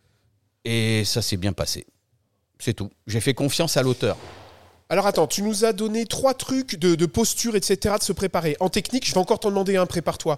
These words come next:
Speaker 1: Ouais.
Speaker 2: Premier conseil technique, tu as dit, euh, lire le texte à l'avance et jouer le moment présent.
Speaker 1: Oui.
Speaker 2: Donc ça, c'est un exercice qu'il faut essayer.
Speaker 1: Oui.
Speaker 2: Et deux, respecter le code de la route, c'est-à-dire suivre la ponctuation.
Speaker 1: C'est
Speaker 2: Alors
Speaker 1: ça.
Speaker 2: je t'en demande un troisième.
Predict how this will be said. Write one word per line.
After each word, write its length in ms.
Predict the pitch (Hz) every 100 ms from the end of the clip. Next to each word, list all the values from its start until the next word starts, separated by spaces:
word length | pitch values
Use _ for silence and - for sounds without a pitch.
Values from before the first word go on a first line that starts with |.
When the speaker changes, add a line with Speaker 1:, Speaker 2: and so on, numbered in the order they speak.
| 120
Speaker 1:
Ouais. 160 | 117 -
Speaker 2:
Premier 260 | 214 226 226 - - -
conseil 340 | 208 - 208
technique, 440 | 208 - 220 269 -
tu 200 | 208 185
as 60 |
dit, 440 | 160 180 220 247 269 - -
euh, 100 | 165
lire 360 | 170 202 269 247
le 120 | 190 190
texte 280 | 240 233 214
à 40 |
l'avance 400 | 196 175 208 269
et 60 | 180
jouer 220 | 156 220
le 80 | 226
moment 220 | 214 208
présent. 280 | - 214 175
Speaker 1:
Oui. 140 | 127 -
Speaker 2:
Donc 140 | 123
ça, 120 | 196
c'est 120 | 190 156
un 80 |
exercice 460 | 147 139 147 - 180
qu'il 120 | 156
faut 120 | 160
essayer. 420 | 156 - 160 196 262 -
Speaker 1:
Oui. 100 | 113 160
Speaker 2:
Et 80 | 165
deux, 160 | 214
respecter 440 | 262 - 214 - 226
le 60 |
code 180 | 220 175
de 80 | 160
la 120 | 151
route, 260 | 139 285 -
c'est-à-dire 460 | 175 165 151 240 - - -
suivre 400 | - 277 240 214
la 80 |
ponctuation. 540 | 202 214 - 190 - 151
Speaker 1:
C'est 100 | 151
Speaker 2:
Alors 140 | 180
Speaker 1:
ça. 60 | -
Speaker 2:
je 20 |
t'en 80 | 226
demande 180 | 311 302
un 80 |
troisième. 500 | - 175 151 156 165